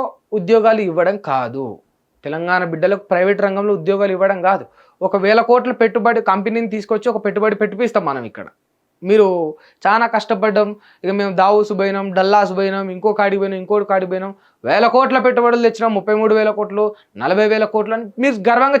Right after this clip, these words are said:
చెప్పుకుంటున్నారు. ఓకే, కానీ అటువంటి కంపెనీల్లో ఒక మామూలు సగటు మధ్యతరగతి వ్యక్తి పొందే జీతం, వేతనం ఎంత? ఇరవై వేలు, ఇరవై ఐదు వేలు, మహా అయితే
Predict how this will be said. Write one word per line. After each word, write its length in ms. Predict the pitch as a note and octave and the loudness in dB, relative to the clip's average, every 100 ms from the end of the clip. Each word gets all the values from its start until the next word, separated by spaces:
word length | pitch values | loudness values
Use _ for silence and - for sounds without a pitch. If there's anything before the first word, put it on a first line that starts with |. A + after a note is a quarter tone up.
| C4 | 0
చెప్పుకుంటున్నారు. 560 | B3+ D4 A3 F3+ G#2 - _ _ _ | 0 -2 -2 -4 -8 -12 _ _ _
ఓకే, 280 | A#3 D4+ C4+ - - _ - | 2 4 2 -2 -8 _ -2
కానీ 140 | B3+ B3+ | 0 2
అటువంటి 400 | D4 D#4 D#4 D#4 | 4 4 4 2
కంపెనీల్లో 440 | C#4 A#3+ C4+ C4 C#4 | 0 0 -2 4 4
ఒక 120 | C#4 A#3+ A3+ | 4 2 2
మామూలు 560 | A3+ B3+ C#4 D4 D4+ D4 | 4 4 2 0 0 0
సగటు 280 | C4 C4 C4 B3+ | 0 0 0 0
మధ్యతరగతి 580 | G#3+ B3 B3+ B3 B3 A3+ | 0 0 2 2 0 0
వ్యక్తి 280 | A3+ A3+ B3+ - | 0 0 -6 -2
పొందే 340 | A3+ A3+ G#3 A#3 E3+ F3 | -2 0 0 -2 -2 -4
జీతం, 340 | A3 A3 A#3+ G#3+ | -4 -2 0 2
వేతనం 360 | G#3 G#3 G3+ A#3 G3 | 2 2 -4 0 -2
ఎంత? 200 | D#3 D3+ E3 C3+ - _ _ _ _ _ _ _ _ _ _ _ _ C#3 | 0 2 4 4 0 _ _ _ _ _ _ _ _ _ _ _ _ -4
ఇరవై 220 | D3+ F#3 G#3+ | -2 2 0
వేలు, 200 | A3+ - _ _ _ _ _ _ _ C3+ | -2 -6 _ _ _ _ _ _ _ -2
ఇరవై 200 | D#3+ G3 G#3 | 2 4 2
ఐదు 100 | A3 | 0
వేలు, 140 | A#3 D4 _ _ _ _ _ _ _ _ _ _ _ C#3 | -2 -4 _ _ _ _ _ _ _ _ _ _ _ -8
మహా 180 | D3 D3+ | -8 -8
అయితే 160 | A#2+ A#2+ | -12 -12